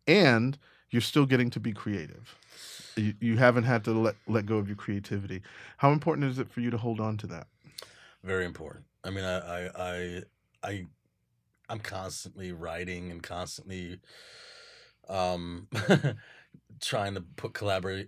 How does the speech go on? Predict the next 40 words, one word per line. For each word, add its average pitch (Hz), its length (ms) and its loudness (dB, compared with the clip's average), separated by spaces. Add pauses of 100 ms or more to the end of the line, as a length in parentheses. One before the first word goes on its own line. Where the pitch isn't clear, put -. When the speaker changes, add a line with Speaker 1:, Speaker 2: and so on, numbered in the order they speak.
Speaker 2:
collaborations 95 680 -4
together 92 500 -4
for 95 180 -8
future 98 380 -10
stuff 101 360 -4
that 101 120 -4
I 107 80 0
<laughs> 143 220 2
know 123 340 4
I'll 117 140 4
never 135 480 6
have - 160 8
enough 165 240 4
energy 151 360 6
to 165 80 4
get 151 640 2
done, 135 320 4 (300)
but 175 100 10
I 175 60 12
still 175 260 2
do 185 240 8
it 156 160 8
because 143 460 4
I'm, 131 320 -2
I 131 80 6
have 139 380 2
to. 113 360 2
You 123 120 0
know, 120 180 8
it's 117 180 0
like 123 160 2
a 123 80 4
fire 127 680 4
in 107 120 -2
my 107 200 2
belly 110 400 -2
Speaker 1:
Is 120 180 2
Speaker 2:
that 139 140 4
Speaker 1:
it? 143 60 -2 (480)
Speaker 2:
Yeah, 123 500 2